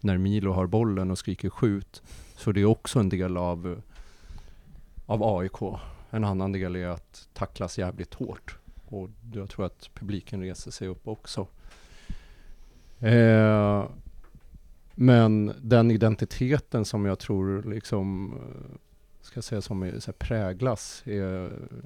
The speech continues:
någonstans uttrycket smoking lean med skruvdobb. Att A I K ska kunna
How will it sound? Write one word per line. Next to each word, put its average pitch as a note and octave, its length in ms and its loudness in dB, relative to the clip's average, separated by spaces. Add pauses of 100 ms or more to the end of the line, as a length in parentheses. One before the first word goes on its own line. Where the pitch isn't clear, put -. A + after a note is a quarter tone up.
(100)
någonstans G2 760 -6
uttrycket G2 420 -8
smoking G2 420 -2
lean F#2 200 0
med F2+ 220 -2
skruvdobb. F#2+ 560 -4 (200)
Att - 440 -14
A G2+ 180 -4
I F2+ 40 -4
K G2 140 -6
ska F#2 200 -8
kunna F2+ 500 -4